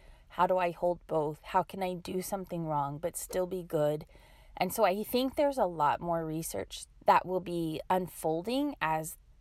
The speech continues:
as the trend continues to study shame and its impact, especially on trauma survivors. Shame is also one of the self-conscious emotions, meaning it's something that you're aware of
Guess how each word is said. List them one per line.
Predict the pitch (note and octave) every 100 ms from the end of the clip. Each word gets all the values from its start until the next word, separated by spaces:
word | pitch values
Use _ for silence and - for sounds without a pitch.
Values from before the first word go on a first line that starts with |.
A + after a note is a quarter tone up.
| - G3
as | F#3+
the | G#3 F#3+
trend | - F3+ E3+ E3+
continues | F#3 F3 - E3 E3 F#3+ -
to | F#3
study | - - F3 F3
shame | - D#3 E3 E3
and | E3+
its | D#3
impact, | - D#3+ D#3 D3 - F3
especially | - F#3 - F#3 E3+
on | D#3+
trauma | - E3 E3+
survivors. | E3+ F3 D#3+ C#3+ G3 G3 - - - - - - - - -
Shame | - B3+ A#3 A3
is | F#3
also | E3+ F#3 - G3+
one | F3+ E3+
of | D#3+
the | E3+
self-conscious | - G3+ F#3 - - E3 - A3+ -
emotions, | A3+ A#3 B3 - D4+ D#4+ D4+ - - - - - - - - - - - -
meaning | G3+ G3+ F#3+ F3+ E3 -
it's | G3+ -
something | G3+ F#3+ - G3 F#3
that | E3+ - - -
you're | F#3+ G3 F3+
aware | D#3+ D3+ D#3 D#3+ E3+
of | G#3 A3